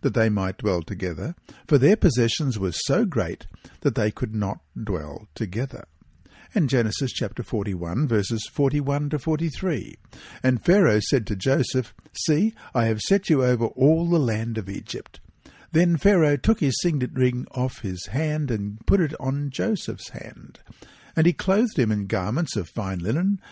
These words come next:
and put a gold chain around his neck. And he had him ride in the second chariot which he had. And they cried out before him, "Bow the knee." So he set him over all the land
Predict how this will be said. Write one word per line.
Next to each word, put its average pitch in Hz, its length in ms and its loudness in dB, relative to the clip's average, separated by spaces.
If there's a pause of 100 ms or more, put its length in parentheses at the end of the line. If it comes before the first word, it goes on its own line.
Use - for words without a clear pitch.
(160)
and 147 100 4
put - 140 6
a 107 60 2
gold 92 340 0
chain 107 400 -2
around 123 300 2
his 139 180 -2
neck. 175 320 -6 (540)
And 185 100 4
he 175 60 8
had 175 180 6
him 196 260 6
ride 147 360 4
in 143 100 2
the 123 120 2
second 117 500 -2
chariot 95 460 -2
which 101 200 -4
he 143 140 0
had. 107 420 -4 (500)
And 156 140 4
they 160 140 6
cried 196 320 4
out 160 200 4
before 165 380 2
him, 117 320 0 (400)
"Bow 180 300 4
the 143 120 2
knee." 139 460 0 (540)
So 160 400 2
he 151 180 0
set 202 220 4
him 175 160 4
over 143 240 2
all 175 560 2
the 180 160 0
land 104 600 -2